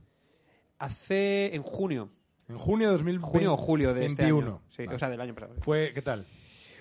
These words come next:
Speaker 1: Horrible, las mudanzas son
Speaker 2: Muy bien.
Speaker 1: asquerosas. Esta gente que se muda mucho, qué asco. En plan de, ¿pero qué queréis? ¿Qué buscáis
Speaker 2: ¿Qué,
Speaker 1: ahí?
Speaker 2: qué tienes en tu estado de WhatsApp?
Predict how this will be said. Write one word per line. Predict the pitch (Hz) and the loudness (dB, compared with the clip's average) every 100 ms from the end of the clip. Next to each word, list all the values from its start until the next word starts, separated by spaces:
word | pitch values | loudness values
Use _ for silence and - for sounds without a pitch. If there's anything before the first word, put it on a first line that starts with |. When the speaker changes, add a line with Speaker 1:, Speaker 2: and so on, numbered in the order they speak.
| - - - | -20 -18 -8
Speaker 1:
Horrible, | 113 135 127 135 | -4 -2 0 0
las | 131 | 0
mudanzas | 123 120 | -2 -2
son | 135 139 147 | -4 -4 -6
Speaker 2:
Muy | 110 | -6
bien. | 104 | -4
Speaker 1:
asquerosas. | - - 123 135 | -4 -2 -2 -2
Esta | 123 - | -2 -2
gente | 190 | -2
que | 185 | -2
se | 175 | -2
muda | 165 170 156 | 0 0 0
mucho, | 160 156 131 | -2 -2 -4
qué | - 127 | -2 -2
asco. | 139 - - 113 | -2 -4 -8 -8
En | 127 | -4
plan | 143 139 | -2 0
de, | 139 135 135 151 156 | 0 0 0 -2 -2
¿pero | 147 135 | -2 0
qué | 139 | -2
queréis? | 127 127 143 - | -6 -4 -6 -8
¿Qué | 139 | -8
buscáis | 147 180 190 135 | -2 0 0 0
Speaker 2:
¿Qué, | |
Speaker 1:
ahí? | 139 - | -8 -4
Speaker 2:
qué | 151 | -2
tienes | 196 254 208 | 2 4 4
en | 202 | 4
tu | |
estado | 196 226 233 | 6 8 10
de | 226 | 10
WhatsApp? | 196 156 170 117 | 8 6 4 0